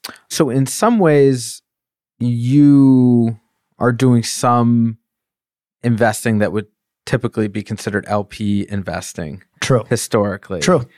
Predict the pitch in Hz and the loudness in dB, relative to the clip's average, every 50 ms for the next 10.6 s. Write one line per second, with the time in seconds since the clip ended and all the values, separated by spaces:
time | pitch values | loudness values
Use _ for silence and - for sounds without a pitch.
0 | _ _ _ _ _ - 117 113 113 107 104 - - 131 135 131 - - 175 165 | _ _ _ _ _ -4 -2 0 0 0 -2 -2 -4 -4 -4 -4 -4 -2 0 2
1 | 156 139 - - - 139 131 - - 139 123 113 107 - - - 120 113 110 - | 0 0 0 -2 -2 -2 -2 -2 -2 -2 -2 -2 -4 -6 -6 -4 -4 -4 -4 -4
2 | - 110 101 - - 110 98 - - 101 95 92 - - 101 95 92 87 98 101 | -6 -8 -8 -8 -8 -10 -10 -6 -6 -6 -6 -6 -8 -8 -8 -8 -8 -8 -10 -14
3 | - _ _ _ _ _ _ _ _ _ _ - 113 110 104 98 101 95 95 95 | -20 _ _ _ _ _ _ _ _ _ _ -4 -2 0 2 2 2 0 0 -2
4 | 92 92 90 - _ _ _ _ _ - - 110 110 107 104 104 - - 107 - | -6 -8 -10 -12 _ _ _ _ _ -4 -2 -2 0 0 -2 -4 -6 -8 -8 -6
5 | 104 92 98 95 95 - - 104 95 92 95 95 98 98 - - 101 104 101 98 | -6 -4 -4 -4 -4 -4 -6 -6 -4 -4 -4 -6 -8 -10 -12 -12 -10 -8 -6 -6
6 | 95 95 95 95 95 - _ _ _ _ _ _ - 101 107 104 98 98 98 98 | -6 -6 -8 -10 -12 -14 _ _ _ _ _ _ -4 -2 -2 -2 -2 -2 -2 -2
7 | 104 104 101 - 107 101 101 101 98 95 - _ _ _ _ _ _ _ - 107 | -4 -4 -4 -4 -2 -2 0 0 -2 -4 -8 _ _ _ _ _ _ _ -4 -2
8 | 107 104 104 101 101 101 101 101 98 101 98 98 98 98 95 - - - _ _ | 0 2 2 2 0 0 0 -2 -2 -2 -2 -2 -4 -4 -6 -10 -16 -18 _ _
9 | _ _ _ _ _ _ _ - 117 113 101 107 101 - - - - - 123 117 | _ _ _ _ _ _ _ -2 -2 -2 -2 -4 -6 -8 -10 -10 -6 -2 -2 0
10 | 117 113 - - 117 113 110 107 107 104 104 98 | -2 -2 -2 0 0 2 2 2 0 0 -2 -4